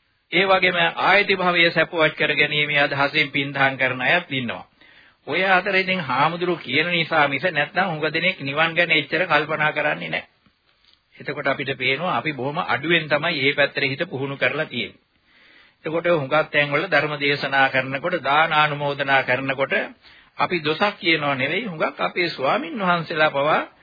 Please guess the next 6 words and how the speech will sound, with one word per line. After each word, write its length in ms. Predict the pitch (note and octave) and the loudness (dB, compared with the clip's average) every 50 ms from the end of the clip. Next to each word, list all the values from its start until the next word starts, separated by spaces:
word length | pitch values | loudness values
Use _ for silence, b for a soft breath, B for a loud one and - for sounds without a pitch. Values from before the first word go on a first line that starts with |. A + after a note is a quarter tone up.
| b b b b b b b | b b b b b b b
අනවබෝධයෙන් 840 | - B2 D3+ G#3 A#3+ B3 B3 A#3 G#3 G#3 G3 F#3+ F3+ E3+ F3 E3+ E3 | -2 -2 0 0 2 2 2 2 4 2 2 2 4 4 2 2 2
කටයුතු 400 | D#3 D#3 D3 D3+ D3 C#3+ C#3+ D3 C3 | 0 -2 -2 0 0 -2 -2 -2 -2
කරන 240 | D3 C#3 C#3 C3+ | -2 -2 0 0
ආකාරයක් 600 | C3+ C3+ C3 C3 - C3 B2 B2 B2 D3+ F#3+ - | 0 2 2 0 0 0 0 0 0 0 -2 -2
අපිට 280 | - B2+ A#2+ B2 B2+ C#3 | -2 -4 -4 -4 -6 -8
පේනවා. 360 | - - G#2 G#2+ G#2+ - - | -8 -8 -10 -10 -12 -14 -20